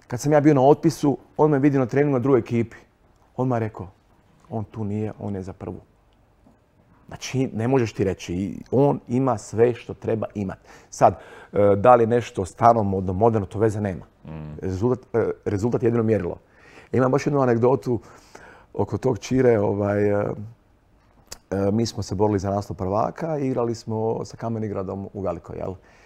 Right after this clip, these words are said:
Speaker 1: I borili smo se mi i Hajduk. Hajduk je ne znam gdje igrao, Hajduk je kikso i mi tamo pobjedimo. I mene moj pokojni stric zove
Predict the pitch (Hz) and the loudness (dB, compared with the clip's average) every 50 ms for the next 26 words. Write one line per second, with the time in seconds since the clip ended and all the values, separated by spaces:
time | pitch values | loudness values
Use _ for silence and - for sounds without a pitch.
0 | - _ - - - _ _ - 120 120 110 127 127 117 104 95 101 - - 107 | -20 _ -20 -20 -20 _ _ -2 -2 2 2 4 2 2 0 -2 -6 -6 -4 -2
1 | 123 117 107 101 98 98 90 90 - - - 107 107 101 - - 101 101 98 95 | -2 -2 -2 -2 -2 -4 -4 -4 -8 -6 -4 -4 -4 -4 -4 -6 -6 -6 -6 -6
2 | 92 98 120 156 131 117 101 - - 110 107 101 95 - - - 135 139 120 - | -2 -2 -2 0 0 -2 -4 -2 -6 -4 -4 -4 -6 -8 -8 -8 -8 -8 -8 -10
3 | - 127 120 110 110 117 113 104 113 110 107 98 - - 98 98 87 87 87 85 | -6 -4 -4 -4 -4 -6 -6 -6 -6 -8 -8 -6 -6 -6 -6 -6 -6 -8 -12 -14
4 | - _ - - - - - - - - - - _ - 110 127 131 127 120 120 | -14 _ -18 -18 -18 -20 -20 -20 -20 -20 -20 -20 _ -2 0 2 2 2 4 2
5 | 117 104 - 117 113 - 110 107 95 - - - 117 101 95 90 107 107 113 113 | 2 2 0 -2 0 0 -2 -4 -4 -4 -2 -2 0 -2 0 0 0 2 2 2
6 | 104 101 - | 0 -2 -4